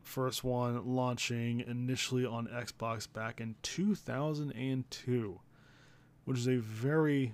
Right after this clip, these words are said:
very long, um,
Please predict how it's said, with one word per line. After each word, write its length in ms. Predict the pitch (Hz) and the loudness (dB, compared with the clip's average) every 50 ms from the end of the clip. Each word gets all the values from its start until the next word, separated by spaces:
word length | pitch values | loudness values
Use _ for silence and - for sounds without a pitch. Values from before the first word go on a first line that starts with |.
| - - | -4 -10
very 440 | 120 117 110 117 131 135 135 139 135 | -8 -6 -4 0 0 2 4 4 4
long, 600 | 131 123 120 120 120 120 117 113 113 110 107 104 - - - - - - - - - - - - - - | 4 2 2 2 2 0 0 0 -2 -2 -4 -6 -10 -14 -20 -20 -20 -20 -20 -20 -20 -20 -20 -20 -10 -6
um, 680 | 127 120 117 113 107 107 107 104 104 104 101 101 101 | -4 -2 -2 -2 -4 -4 -6 -6 -6 -6 -6 -8 -8